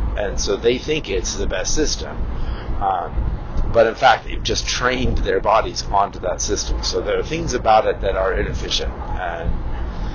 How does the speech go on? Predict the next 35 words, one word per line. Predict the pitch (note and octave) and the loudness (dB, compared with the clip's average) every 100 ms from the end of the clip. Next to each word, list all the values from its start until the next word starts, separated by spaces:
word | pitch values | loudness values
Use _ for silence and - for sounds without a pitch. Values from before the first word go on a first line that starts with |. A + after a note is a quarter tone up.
| - | -4
there | G2+ | -4
are | |
things | G#2 B2 A#2 | -2 -4 -4
about | G#2 G2+ F#2 | 0 0 2
it | E2+ - - - - - - - - - - - - | 0 -2 -4 -4 -2 -2 -2 0 -2 -2 -2 -4 -4
that | - | -4
there's | A2 A2 | -2 2
a | |
lot | A2 C3 | 6 8
of | A#2+ - | 6 4
dudes | A#2+ C#3 C3 G#2 | -2 0 -2 0
out | F2+ D#2 | 0 0
there | E2+ F#2 | -2 -2
that | F#2 | 0
think | A2 F#2+ F2 | 0 -2 -4
it's | - - | -4 -4
just | - G2+ G2+ - - - | -2 -2 -2 -2 -4 -4
right. | F#2+ F#2 D#2 - - - | -2 -2 -2 -4 -4 -4
Um, | F#2+ E2+ E2 - | -4 -2 -2 -2
so | - F#2 D#2 D#2+ - - - | -2 -2 -2 -4 -4 -2 -2
don't | G#2 G2+ | -4 -4
believe | G#2 F#2 F2+ - | -4 -4 -4 -2
those | F2+ - | -2 -2
dudes. | - - - - - - - A1 - - - - - - - - | -4 -6 -4 -6 -6 -6 -6 -8 -6 -2 0 0 -2 -4 -4 -4
They're | D#2 | -4
tripping. | - - - - - - - - - - | -4 -4 -4 -4 -4 -4 -4 0 2 2
Um, | - - - D2 - - - - - - - - - - - - - - - - - - - - - - | 0 0 -2 -2 -4 -4 -6 -6 -6 -4 -2 -2 -2 -2 -4 -6 -6 -4 -4 -4 -4 -4 -6 -8 -8 -4
make | - F3 | -4 -4
it | - - | -2 -2
do | - - | -4 -4
what | - - - | -4 -4 -2
you | - | -4
want | F2 - - | -4 -4 -4
to | |
do. | - | -4